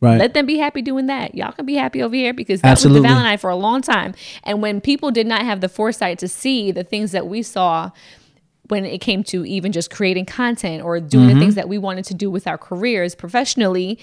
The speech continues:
Speaker 2: that did not deter us. We did have moments where we kind of felt like, "Damn, are we crazy for doing this?" Because everyone's saying that we're crazy. Everyone's saying that we're doing too much. Everyone's saying that we're sharing too much.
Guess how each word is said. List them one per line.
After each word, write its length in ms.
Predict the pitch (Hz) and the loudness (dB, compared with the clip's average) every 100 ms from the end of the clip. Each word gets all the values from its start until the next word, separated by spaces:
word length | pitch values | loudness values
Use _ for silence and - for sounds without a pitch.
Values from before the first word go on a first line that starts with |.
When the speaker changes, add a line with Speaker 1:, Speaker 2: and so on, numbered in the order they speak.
| - - _ _ _ - | -18 -20 _ _ _ -2
Speaker 2:
that 340 | 165 233 196 | 4 4 4
did 160 | 208 202 | 4 4
not 240 | 196 175 | 2 0
deter 360 | 180 - 208 190 | -2 0 2 2
us. 340 | 165 185 - | -2 -6 -4
We 100 | 247 | 0
did 140 | 240 262 | 0 0
have 160 | 254 | 0
moments 240 | 214 220 214 | 0 -4 -4
where 120 | 180 | -4
we 80 | 180 | -2
kind 200 | 226 185 | -2 -2
of 60 | |
felt 160 | - 190 | -2 -2
like, 160 | 180 160 | -4 -4
"Damn, 220 | 190 170 | -6 -4
are 100 | 165 | -6
we 120 | 226 | -6
crazy 360 | - 190 208 240 | -2 -2 0 -2
for 140 | 233 | -2
doing 260 | 214 240 262 | 0 2 0
this?" 160 | 277 | -2
Because 320 | 226 202 190 | -2 -2 0
everyone's 380 | 190 185 214 233 | 0 0 0 0
saying 240 | - 240 254 | 0 0 0
that 120 | 196 | -2
we're 120 | 208 | -2
crazy. 640 | - 320 330 202 180 220 - _ _ _ _ - | 2 2 2 0 -4 -8 -14 _ _ _ _ -8
Everyone's 380 | 190 180 196 226 | -6 -4 -4 -2
saying 220 | 233 226 | -2 -2
that 120 | 214 | -2
we're 100 | 196 | -2
doing 280 | 196 262 285 | 0 0 -2
too 120 | 240 | -2
much. 240 | 220 196 190 | -4 -4 -4
Everyone's 380 | 170 170 196 - | -8 -8 -8 -4
saying 160 | 233 | -4
that 120 | 226 202 | -4 -4
we're 80 | |
sharing 360 | 214 294 294 277 | -2 0 0 0
too 120 | 269 | -4
much. 400 | 208 185 - - | -4 -6 -6 -8